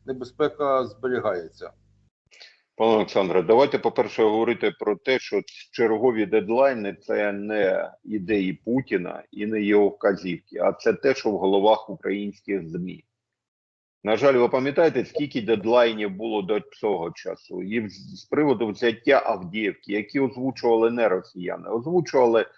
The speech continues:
Speaker 2: або керівники військово-цивільних адміністрацій, або, відповідно, ну, українські змі. І жодного разу ці дедлайни не підтверджувалися. Ви знаєте, у мене таке враження, що росіяни самі з подивом дізнаються з українських змі,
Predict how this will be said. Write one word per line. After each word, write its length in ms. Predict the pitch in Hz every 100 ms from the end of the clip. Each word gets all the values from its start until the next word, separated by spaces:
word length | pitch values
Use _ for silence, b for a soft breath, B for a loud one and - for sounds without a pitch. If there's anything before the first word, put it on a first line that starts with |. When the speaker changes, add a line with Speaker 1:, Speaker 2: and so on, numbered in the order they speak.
| b b
Speaker 2:
або 280 | - 117 139
керівники 600 | 135 117 117 120 113 123
військово-цивільних 880 | 107 - 113 104 - 135 160 131 -
адміністрацій, 840 | 104 117 113 107 113 107 110 -
або, 280 | 98 95 117
відповідно, 680 | 104 - 104 113 95 95 - B B B _
ну, 400 | 113 127 135 98
українські 760 | 95 92 120 120 117 - 117 95
змі. 380 | 82 95 90 - _ _ _
І 80 | 107
жодного 400 | 123 147 170 160
разу 300 | 165 147 143
ці 200 | - 135
дедлайни 540 | 123 113 131 131 120
не 140 | 113 113
підтверджувалися. 1040 | - 117 - 104 87 _ 80 78 _ _ _ _ _ _ -
Ви 80 | 110
знаєте, 360 | 160 151 147
у 60 | 143
мене 280 | 151 147 139
таке 220 | 135 135
враження, 520 | 143 156 120 123 117
що 160 | - 117
росіяни 640 | 117 - 131 131 127 123
самі 440 | - 127 131 92
з 100 | 80
подивом 600 | _ 123 110 101 104 98
дізнаються 680 | 101 98 120 123 120 - 104
з 60 | 98
українських 720 | 101 113 113 98 113 104 95
змі, 360 | 123 151 143